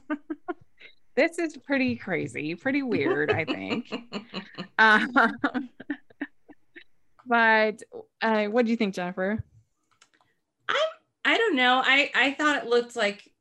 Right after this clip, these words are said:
Speaker 2: um, a combination of a bunch of different movies. Obviously, the plot lines we've seen before, just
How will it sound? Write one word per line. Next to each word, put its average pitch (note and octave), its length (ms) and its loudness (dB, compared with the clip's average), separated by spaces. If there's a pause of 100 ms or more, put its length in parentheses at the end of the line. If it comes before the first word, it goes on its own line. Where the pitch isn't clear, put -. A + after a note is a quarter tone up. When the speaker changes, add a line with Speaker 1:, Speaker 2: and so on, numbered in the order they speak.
Speaker 2:
um, F3 460 -2
a F#3+ 40 -8
combination G3+ 680 -4
of G3 100 -6
a G#3 40 -6
bunch F3+ 300 -6
of G3+ 120 -10
different G3+ 320 -8
movies. A#3 540 -8 (400)
Obviously, F#3 380 -4
the F3+ 100 -8
plot F3+ 320 -6
lines F3+ 280 -6
we've F3+ 140 -10
seen F3 260 -10
before, E3+ 480 -6
just E3+ 300 -14